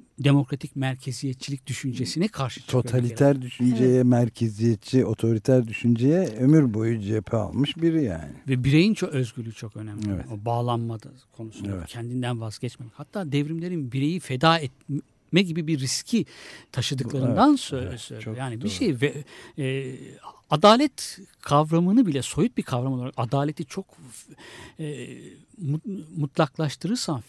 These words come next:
Speaker 1: fe-, on-, bir adalet fetişleştirirsen ama soyut bir düşünce olarak adaleti, bu sana çok, e, kolaylıkla cinayet işleme, şey,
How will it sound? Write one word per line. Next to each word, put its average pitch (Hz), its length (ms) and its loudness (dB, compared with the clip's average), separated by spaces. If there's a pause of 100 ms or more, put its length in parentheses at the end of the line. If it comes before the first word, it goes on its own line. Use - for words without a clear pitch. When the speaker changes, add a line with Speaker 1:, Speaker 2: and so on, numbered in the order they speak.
Speaker 1:
fe-, 165 160 -8
on-, 156 320 -6
bir - 140 -2
adalet 143 240 -2 (100)
fetişleştirirsen - 1400 -6 (200)
ama 117 120 -6
soyut - 340 0
bir 208 60 4
düşünce 120 340 -2
olarak 113 260 -10
adaleti, 120 420 -12 (420)
bu 262 200 -4
sana 233 280 -2
çok, - 240 -6
e, 202 140 -8 (380)
kolaylıkla 180 440 0
cinayet 156 380 -2
işleme, 165 600 -8
şey, - 200 -20